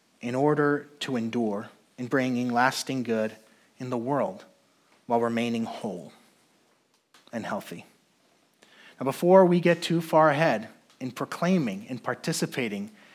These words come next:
in all the things that involve in the year of the Lord's favor, let's make sure we receive them for ourselves as well. See, the Lord's favor is not just something to proclaim to others, to all those around us. It's something to receive for ourselves.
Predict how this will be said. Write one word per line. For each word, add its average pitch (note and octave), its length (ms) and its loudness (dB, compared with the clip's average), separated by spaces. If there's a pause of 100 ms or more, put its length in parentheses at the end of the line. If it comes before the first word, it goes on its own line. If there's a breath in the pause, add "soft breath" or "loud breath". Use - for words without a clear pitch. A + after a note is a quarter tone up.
(100)
in A#2+ 80 -6
all D#3+ 280 6
the E3+ 120 0
things C#3 320 -2
that A#2 100 -2
involve B2 500 2
in B2 60 -8
the B2 100 -2
year C3 320 0
of B2 140 -4
the B2 100 -2
Lord's A#2+ 300 2
favor, A2+ 320 -4
let's B2 300 -4
make D#3+ 140 -2
sure C#3 280 -2
we A#2 100 -4
receive A2+ 500 -6
them A2+ 120 -8
for A2 180 -10
ourselves G#2 480 -10
as - 160 -12
well. C3 300 -12 (600 loud breath)
See, D3 120 -2
the C3 80 2
Lord's C#3+ 340 0
favor C#3+ 400 0
is A2+ 120 -6
not C3 160 -2
just - 180 -6
something C3+ 340 -6
to C#3 80 -8
proclaim B2 580 -8
to - 140 -8
others, A2+ 460 -6 (300)
to C3 80 -12
all A#2+ 200 0
those A#2+ 220 -2
around A#2 400 -2
us. - 280 -8 (420 soft breath)
It's B2+ 120 -10
something D3 340 -4
to B2+ 100 -8
receive A2 420 -6
for - 200 -10
ourselves. - 720 -8